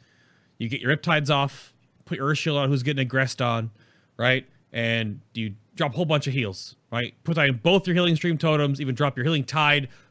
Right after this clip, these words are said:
keep people alive. Oh my goodness, 'cause you're about to get turned on, right? In three, two, and it's stun, interrupted, silence, stun, interrupted, slowed, stunned, interrupted, silence, stunned, interrupted. And then you just, like, Riptide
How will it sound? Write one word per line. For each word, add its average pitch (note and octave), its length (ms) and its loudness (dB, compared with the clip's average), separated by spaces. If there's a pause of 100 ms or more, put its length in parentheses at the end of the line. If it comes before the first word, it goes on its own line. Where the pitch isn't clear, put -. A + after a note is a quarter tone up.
(120)
keep A#3+ 160 2
people G3 280 4
alive. C3+ 360 2
Oh D#3+ 120 0
my D3+ 100 2
goodness, B2+ 240 -2
'cause A#2 260 -2
you're D3 120 2
about E3+ 220 8
to D#3 60 -6
get C#3 140 2
turned F3+ 340 4
on, A2+ 220 2
right? C3 300 4
In C3+ 120 -2
three, E3+ 440 2 (200)
two, D3+ 380 2 (220)
and B2+ 100 0
it's - 280 -2
stun, A#3+ 680 4 (180)
interrupted, D#3 720 2 (120)
silence, F3+ 560 0
stun, D#3+ 580 4 (160)
interrupted, D#3 920 2
slowed, F#3 480 4
stunned, E3 400 4
interrupted, D#3+ 560 2
silence, D#3+ 480 6
stunned, D3+ 340 4
interrupted. C#3 640 0 (280)
And F3 120 4
then E3 180 4 (180)
you F#3 80 -2
just, F3+ 180 2
like, D#3+ 220 2 (100)
Riptide E3 560 4